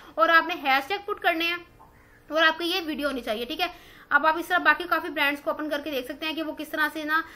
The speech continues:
अपना caption लिखते हैं। अगर आपको ये समझ नहीं आ रही कि कैप्शन किस तरह से लिखना है, तो आप हमेशा try करें, अपने competitor को देखें कि आपका competitor किस तरह से कैप्शन लिख रहा है, तो इससे भी आपको बहुत फ़ायदा होगा, ठीक है। Next move हम करते हैं hashtag की तरफ। Hashtag का बहुत अहम role है। मैंने आपको पहले बताया था कि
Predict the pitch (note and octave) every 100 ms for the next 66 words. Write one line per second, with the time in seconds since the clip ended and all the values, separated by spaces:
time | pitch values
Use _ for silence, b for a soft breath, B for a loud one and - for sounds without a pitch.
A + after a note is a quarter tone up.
0 | B C#4+ C#4+ D4 D4+ - - C#4+ C4+ C4+
1 | C#4+ D#4 D4+ D#4+ D4+ D#4+ D#4 E4+ E4+ D#4
2 | E4+ E4+ C#4+ D#4+ D#4+ D#4 E4+ D#4+ D4+ D#4+
3 | D#4 D4 C#4+ C#4+ D4 E4 D4+ C4+ D4 C#4+
4 | C#4+ D4+ - - C4 C#4 D#4 D#4 C4 D#4+
5 | - B B E4 D#4+ F4 F4 D#4+ F4 F#4+
6 | F#4 D#4+ D#4+ D4+ D4+ C4 - C#4+ D4 B3+
7 | - A3 G#3+ B B B D4+ D#4 F#4+ F4
8 | D#4 F4 C#4+ D4 E4+ E4 C#4 C4+ A#3+ F4+
9 | - b b b b b - - E4+ -
10 | B D#4 F#4+ F#4+ F4 F4 F4 D#4 D#4 G#4
11 | - D#4+ D4 D4 D#4 D#4 D#4 C4+ C#4 C#4+
12 | D4 E4 E4 C#4 C#4 C#4+ E4 D#4 D4 C#4
13 | A#3 C4+ C#4+ D4 D4+ D4 D#4+ D#4+ C#4+ D4+
14 | D#4